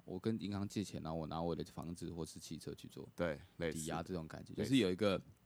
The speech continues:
Speaker 1: 实质的东西做抵押。
Speaker 2: 没错。
Speaker 1: OK，这个，哎，这招其实我觉得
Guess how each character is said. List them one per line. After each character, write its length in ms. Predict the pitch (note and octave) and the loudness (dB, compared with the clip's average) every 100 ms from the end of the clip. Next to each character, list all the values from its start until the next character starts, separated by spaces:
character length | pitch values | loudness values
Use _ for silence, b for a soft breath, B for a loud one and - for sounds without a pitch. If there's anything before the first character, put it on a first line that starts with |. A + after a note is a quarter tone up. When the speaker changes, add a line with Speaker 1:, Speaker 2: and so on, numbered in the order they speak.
| - - - | -20 -20 -8
Speaker 1:
实 300 | - - B2 | -2 2 2
质 180 | C#3+ A#2 | 6 6
的 80 | A2 | 6
东 140 | A2 | 4
西 180 | G#2 G2+ | 2 0
做 160 | G#2 F#2+ | 0 0
抵 140 | - - | -2 -10
押。 160 | D2 | -8
Speaker 2:
没 140 | D#2+ D#2+ | -4 -6
错。 280 | - D#2+ - - | -4 -6 -6 -8
Speaker 1:
OK， 300 | F#2 F#2 E2+ D#2 | -4 -2 -2 2
这 120 | C#3 | 2
个， 80 | - | 4
哎， 60 | D3 | 0
这 180 | - D3+ | 2 2
招 280 | B2 A#2+ A#2+ | 4 4 4
其 180 | - | 4
实 80 | F#2 | 4
我 120 | E2+ | 4
觉 140 | D#2+ | 4
得 100 | - | -2